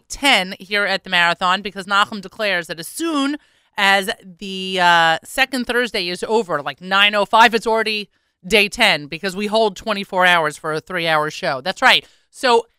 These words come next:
heavy, heavy donations, please. I'm trying to see if I can get at least one, hopefully two, donations in honor or in support of That's Life at the Nachum Segal Network on the J M and A M Marathon. If you go to J M and A M dot O R G, you go to the Nachum Segal Network,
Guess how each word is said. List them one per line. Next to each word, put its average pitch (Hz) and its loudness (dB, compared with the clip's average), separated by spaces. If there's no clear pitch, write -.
heavy, 330 4
heavy 311 2
donations, 285 0
please. 196 -2
I'm 240 0
trying 277 0
to 285 -6
see 262 -6
if 233 -2
I 233 6
can 247 -6
get 226 2
at 214 4
least 262 -6
one, 247 4
hopefully 294 -6
two, 240 -4
donations 226 -4
in 208 -6
honor 240 2
or 214 6
in 196 2
support 269 2
of 233 -2
That's 220 4
Life 226 4
at 196 -16
the 202 -12
Nachum 196 4
Segal 202 -2
Network 190 2
on 185 4
the 190 -4
J 202 0
M 190 -2
and 185 -6
A 175 0
M 175 -2
Marathon. 165 2
If 147 -8
you 160 -12
go 196 0
to 180 -4
J 202 -2
M 202 -4
and 196 -6
A 185 -2
M 180 -6
dot 160 2
O 170 -2
R 151 2
G, 208 -10
you 202 -12
go 190 -4
to 175 -8
the 180 -14
Nachum 247 0
Segal 208 -12
Network, 170 -4